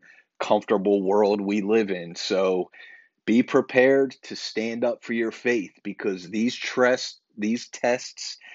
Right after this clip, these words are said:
these trials and tribulations, they are coming. And, you know, the, the, um, the wheat will be separated and thrown into the fire, and we will see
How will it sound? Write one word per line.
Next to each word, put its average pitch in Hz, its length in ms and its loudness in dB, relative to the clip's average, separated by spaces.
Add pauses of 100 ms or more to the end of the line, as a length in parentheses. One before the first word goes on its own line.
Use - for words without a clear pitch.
(240)
these 101 240 -2
trials 113 680 2
and 101 100 -6
tribulations, 110 1080 -6
they 107 220 2
are 113 260 2
coming. 120 520 -2 (500)
And, 95 520 -4 (140)
you 101 180 -2
know, 98 360 -2 (120)
the, 101 480 -2 (880)
the, 110 400 2
um, 95 560 2
the 98 320 2
wheat 113 640 0
will 104 280 2
be 107 180 0
separated 120 1000 4 (180)
and 101 400 -2
thrown 110 460 2
into 113 360 0
the 98 160 2
fire, 117 760 2 (120)
and 101 360 -6
we 113 200 -2
will 117 240 -2
see 117 580 -2